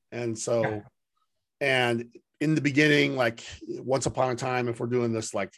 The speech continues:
Speaker 1: fairy tale story, once upon a time, there was a team that was not hitting quota. And they go through and we do our strengths finders and we get them on the same mission, and we leverage in individualized coaching where you're having individual things that are helping them, uh, anchor this mission. That's where I wanna,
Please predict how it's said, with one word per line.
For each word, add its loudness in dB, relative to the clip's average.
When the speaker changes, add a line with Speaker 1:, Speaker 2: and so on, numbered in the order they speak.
Speaker 1:
fairy 4
tale 2
story, 0
once 0
upon -2
a -2
time, 2
there 2
was 0
a -8
team -2
that 0
was -8
not 0
hitting -4
quota. -6
And -2
they 4
go 6
through 4
and -2
we -4
do -4
our -4
strengths 0
finders 2
and -4
we -6
get -2
them 2
on 0
the -2
same -2
mission, -2
and -10
we -4
leverage 2
in -2
individualized -2
coaching 0
where 0
you're 0
having -2
individual -2
things 0
that -2
are -4
helping -4
them, -4
uh, -4
anchor -2
this 0
mission. -8
That's 4
where 4
I 6
wanna, 0